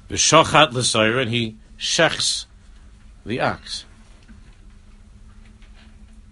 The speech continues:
So the Gaon says, "Sheyaharag es Edom." He will destroy Edom,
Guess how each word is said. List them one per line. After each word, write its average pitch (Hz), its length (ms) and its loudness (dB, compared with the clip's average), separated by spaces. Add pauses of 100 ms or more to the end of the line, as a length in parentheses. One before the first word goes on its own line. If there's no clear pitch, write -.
(1120)
So - 180 -10
the - 20 -6
Gaon 123 240 -2
says, 151 240 -2
"Sheyaharag 123 760 0
es 110 240 -6
Edom." 90 460 -4
He 95 80 -8
will 104 100 -4
destroy 101 720 -8 (600)
Edom, 82 360 -6